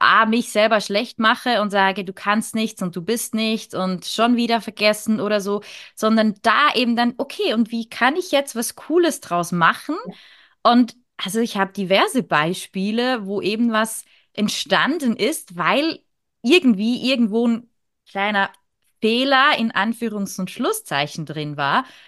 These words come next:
Speaker 1: und dann aber was mega Cooles draus entstanden ist, dass man
Speaker 2: Ja.
Speaker 1: da eben dann diesen, diesen Schritt geht und sich eben, ich glaub, wir kommen wieder an den Punkt zurück, eben einfach etwas macht und diesen Schritt mal geht und ausprobiert.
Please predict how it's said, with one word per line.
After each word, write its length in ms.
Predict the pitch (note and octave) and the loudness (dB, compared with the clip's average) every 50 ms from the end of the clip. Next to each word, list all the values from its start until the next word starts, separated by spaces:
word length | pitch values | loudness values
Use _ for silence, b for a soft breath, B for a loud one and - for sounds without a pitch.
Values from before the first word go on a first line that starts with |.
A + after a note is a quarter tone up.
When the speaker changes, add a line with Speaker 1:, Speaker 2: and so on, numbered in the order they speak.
| B B - | B B -12
Speaker 1:
und 180 | F3+ F3 E3 F3 | -12 -6 -4 -2
dann 180 | E3 F3+ G#3 | -2 0 0
aber 260 | F#3 G3+ G#3+ A3 G#3+ | 0 0 0 0 0
was 320 | G#3 G3+ G3+ - - - - _ _ _ - | -2 -2 -2 -4 -8 -12 -14 _ _ _ -8
mega 360 | F3+ F3 F3 F#3 F#3 G3 G3+ | -8 -6 -4 -4 -4 -4 -4
Cooles 380 | - - - A3 A#3 A#3 - - | -6 -6 -6 -4 -4 -4 -6 -6
draus 280 | - G3 G3+ A3 - | -4 -4 -2 -2 -2
entstanden 680 | A3+ A3 - - - - C#4+ D#4+ D4 A3+ E3+ D#3+ C#3+ C3 | -4 -8 -8 -8 -6 -4 -2 0 0 -2 -2 -4 -8 -8
ist, 240 | - - - - - | -10 -12 -12 -10 -10
dass 140 | - - | -8 -4
man 160 | - C4+ B3 A#3 | -2 0 0 0
Speaker 2:
Ja. 140 | - - A#3 B3 | -2 -2 0 2
Speaker 1:
da 160 | C#4 D4+ - - | 2 2 2 0
eben 280 | G3+ G3+ F#3+ F#3 F3+ | -2 -4 -4 -4 -2
dann 240 | - F#3 F#3 F#3 F#3 b b b b b b _ _ | -2 -2 -2 -2 -4 b b b b b b _ _
diesen, 300 | - A3 G3 A3+ A3+ A3 | -6 -2 0 2 2 2
diesen 260 | A3 A3+ A3 - A#3 A3 | 0 -2 -2 -2 -2 -2
Schritt 500 | - - D4+ F4+ - - - - _ - | -2 -4 -4 -4 -4 -6 -12 -14 _ -6
geht 600 | - F3+ E3+ F3+ F3+ D#4+ E4 - - - - _ | -4 -2 0 0 0 -2 -4 -6 -12 -18 -12 _
und 280 | - G#3+ G#3+ A3 G#3+ - | -4 -2 -2 -2 -2 -4
sich 500 | - - A3+ A#3+ B3 - - - - - | -6 -6 -4 -4 -4 -6 -8 -14 -12 -8
eben, 240 | - A3+ G3+ G#3 F#3+ | -6 -6 -4 -6 -6
ich 140 | G#3+ - - | -8 -6 -2
glaub, 280 | A3+ A3 A3 G#3 _ _ - | 0 0 0 0 _ _ -12
wir 80 | A3 A3 | -12 -6
kommen 300 | - - G#3 G#3 A3 G#3+ | -2 0 0 2 2 0
wieder 260 | G#3 G#3+ G#3+ G3+ - | 0 0 2 2 2
an 140 | E3 F3+ F#3 | 2 2 0
den 200 | G3 A3+ A#3 A3+ | 0 0 -2 -2
Punkt 260 | - - G3 G3 - | -2 -4 -4 -4 -4
zurück, 260 | - G3 F#3+ A3 A3 - | -6 -6 -6 -6 -4 -4
eben 220 | D#3+ F#3+ G#3 G3+ B B B B B B B - | -4 -4 -4 -4 B B B B B B B -6
einfach 240 | - F#3 - G#3 G3 | -6 -4 -4 -4 -4
etwas 280 | G#3 G3+ - A3 G3 - | -4 -4 -4 -4 -4 0
macht 540 | F#3+ F#3+ A3 A3+ - - - - - - - _ _ _ _ _ _ _ _ | 2 2 2 2 -2 -6 -16 -16 -18 -18 -20 _ _ _ _ _ _ _ _
und 240 | - G3+ G#3 G3+ - | -2 -2 -2 -2 -4
diesen 260 | G#3+ G3+ F#3 G3+ F#3 | -4 -2 -2 -2 -2
Schritt 360 | - - - A#3+ A3+ - - | -2 -2 -4 -4 -4 -4 -2
mal 240 | G#3+ G3+ F#3+ F#3 F3+ | 0 2 2 2 2
geht 600 | F3+ - - G3+ G3 G3+ A3+ C4 D4+ - - - | -2 -4 -4 -2 0 2 2 0 0 -2 -8 -10
und 240 | - A3 A3 G#3 - | -6 -6 -4 -2 -2
ausprobiert. 880 | G3 G#3 A#3 A#3 - - - E3 D3 D3+ C#3+ C#3 - - - - - | -2 -2 -2 -2 -6 -8 -10 -10 -10 -8 -10 -10 -10 -12 -14 -20 -20